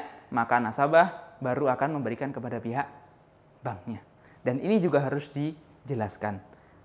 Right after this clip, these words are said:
Bank bukan memodali nasabah, bukan. Akan tetapi,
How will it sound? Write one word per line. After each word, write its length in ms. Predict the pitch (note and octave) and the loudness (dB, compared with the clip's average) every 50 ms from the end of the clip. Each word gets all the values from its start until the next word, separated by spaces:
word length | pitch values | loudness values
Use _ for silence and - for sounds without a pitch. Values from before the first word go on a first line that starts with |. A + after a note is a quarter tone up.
| - | 2
Bank 400 | C#3 C#3 F3+ A3 B3+ C4 - - - | 8 10 10 10 10 6 0 -2 0
bukan 440 | E3 C#3+ C3+ - - D#3 D3 D3+ D3+ | 0 0 0 2 6 6 6 6 4
memodali 560 | D#3 D#3 D#3 D3+ D3 C#3+ C#3+ C#3+ C3+ D3 D#3+ | 0 0 2 2 2 2 0 0 -2 -2 -2
nasabah, 480 | D#3+ E3+ F3+ - A#3+ A#3 G#3+ G3 F3+ - - - F3 | -2 -4 -2 -2 0 2 2 2 0 -2 -6 -4 -2
bukan. 320 | G3+ G3 G#3 F3 C3 A2 - - - - - - _ _ _ _ - - - | 0 2 2 2 2 0 -4 -8 -18 -20 -20 -20 _ _ _ _ -20 -10 -6
Akan 240 | C#3 C#3 - A#2 A#2+ A2 - | -4 0 0 0 0 0 2
tetapi, 480 | - F3 F#3 F3+ A3 G#3+ G#3 G#3 G#3+ | 4 4 4 4 4 0 0 -2 -4